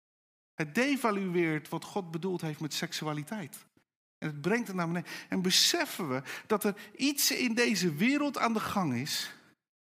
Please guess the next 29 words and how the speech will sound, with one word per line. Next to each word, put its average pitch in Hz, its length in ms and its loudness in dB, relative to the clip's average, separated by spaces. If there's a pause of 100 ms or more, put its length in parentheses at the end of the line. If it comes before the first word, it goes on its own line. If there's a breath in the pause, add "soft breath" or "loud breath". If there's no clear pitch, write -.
(340 loud breath)
die 226 140 4
de 208 160 2
dingen 277 260 4
die 233 100 2
Gods 202 300 2
hart 220 460 4
weerspiegelen, 165 840 2 (520 loud breath)
waarmee 254 360 8
we 240 100 4
Gods - 280 4
hart 233 380 4
zichtbaar - 760 6
kunnen 302 380 4
maken, 175 560 2 (480 loud breath)
eigenlijk 294 640 6
devalueert 262 960 4
tot 277 160 0
een 262 100 4
spel 190 680 4 (240 loud breath)
waarbij 220 400 8
eigenlijk 214 520 4 (160)
ik - 460 0 (240)
centraal 131 580 -2
komt 110 180 -6
te - 60 -6
staan. 107 360 -8 (1500)
En 208 100 0
het - 80 4
is, 226 220 0